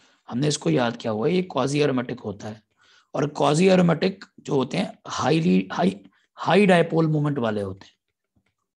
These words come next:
क्योंकि उनके ऊपर bond तोड़ के जो aromatic nature आती है तो वो aromatic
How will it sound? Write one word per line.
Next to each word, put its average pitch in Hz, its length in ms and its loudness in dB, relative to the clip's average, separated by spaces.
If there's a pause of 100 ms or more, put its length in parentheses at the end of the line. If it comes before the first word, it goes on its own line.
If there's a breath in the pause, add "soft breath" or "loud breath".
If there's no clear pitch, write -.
(600 soft breath)
क्योंकि - 160 -4
उनके 170 260 4
ऊपर 190 280 2 (160)
bond 156 440 4
तोड़ 156 220 2
के 190 220 2
जो 185 260 4
aromatic 170 420 2
nature 160 280 0
आती 120 260 -2
है 190 100 2 (520 soft breath)
तो 180 40 0
वो 202 220 4
aromatic 175 540 2